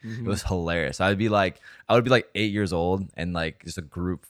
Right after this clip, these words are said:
Speaker 1: like, a fucking
Speaker 2: Dude.
Speaker 1: adults watching Jackass
Speaker 2: Exactly.
Speaker 1: One, like, and just cracking up 'cause,
Speaker 2: It's
Speaker 1: like, they didn't,
Speaker 2: hilarious.
Speaker 1: no one
Speaker 2: It's
Speaker 1: really
Speaker 2: no matter who
Speaker 1: and
Speaker 2: you are, like, even if you're like, "Oh, that stuff's image," like, stuff like you watch it, you're like, "All right, this is,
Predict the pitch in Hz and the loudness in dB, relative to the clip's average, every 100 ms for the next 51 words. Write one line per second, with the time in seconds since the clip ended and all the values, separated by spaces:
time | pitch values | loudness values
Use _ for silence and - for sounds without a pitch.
0 | _ 82 76 - 95 113 104 101 - 85 | _ -8 -8 -4 -2 -2 -4 -8 -10 -8
1 | - 85 85 - 92 92 95 98 _ - | -2 -2 -2 -2 0 0 -4 -10 _ -2
2 | 104 101 110 98 107 104 90 92 98 107 | 2 4 4 2 0 -2 2 2 2 0
3 | 98 92 87 - - - - - 98 101 | 2 2 2 -6 -20 -20 -20 -8 -4 -4
4 | - - - 101 101 98 101 87 87 71 | -6 -16 -8 0 2 2 0 -4 -2 -2
5 | 57 92 82 87 110 - 120 - 98 90 | -4 -8 -2 -2 0 0 0 -2 -6 -10
6 | - 95 104 101 101 147 185 202 196 160 | -6 0 2 2 2 2 4 6 6 4
7 | 123 151 190 127 127 139 127 165 175 185 | 2 2 2 2 0 0 -2 -4 -2 -2
8 | 165 156 143 127 _ _ _ - 131 131 | -4 -2 -2 -2 _ _ _ -6 -4 -4
9 | 123 120 117 - - 131 123 - 123 117 | -6 -8 -10 -14 -12 -10 -8 -8 -10 -10
10 | 123 123 117 127 123 - 135 127 131 143 | -8 -8 -6 -4 -4 -2 -2 0 -2 0
11 | 135 123 123 135 113 101 - 71 - 120 | 2 2 2 -2 -2 -4 -8 -14 -12 -12
12 | 107 - - | -12 -14 -14